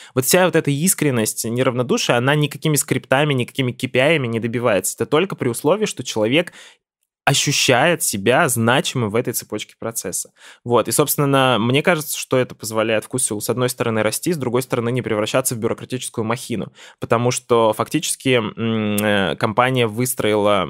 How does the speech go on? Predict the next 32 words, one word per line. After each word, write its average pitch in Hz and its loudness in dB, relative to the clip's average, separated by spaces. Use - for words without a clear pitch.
м, 101 -6
такой, 117 0
у 127 -2
нас 123 2
не 127 2
горизонтальная 123 2
структура, 117 -2
но, 120 0
как, - -12
скажем 120 0
так, - 0
не 135 2
любовь 143 4
к - -14
большим 113 0
вертикалям, 107 0
когда 104 -2
вот 104 0
начальник, 139 2
заместители, 120 0
пошло-поехало, 113 0
да, 107 0
потому 123 -2
что - -6
в - -16
таки-, - -2
с - -2
такими 160 0
махинами 139 0
очень 123 -6
сложно 117 0
управлять. 120 0